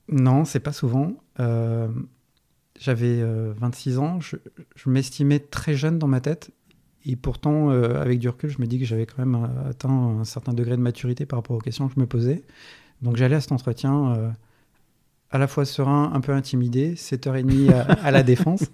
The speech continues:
<laughs> Euh,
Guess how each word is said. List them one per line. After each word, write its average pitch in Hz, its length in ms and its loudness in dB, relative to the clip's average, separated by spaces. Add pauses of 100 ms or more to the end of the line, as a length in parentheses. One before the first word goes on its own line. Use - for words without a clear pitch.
<laughs> - 80 0 (1400)
Euh, 127 720 0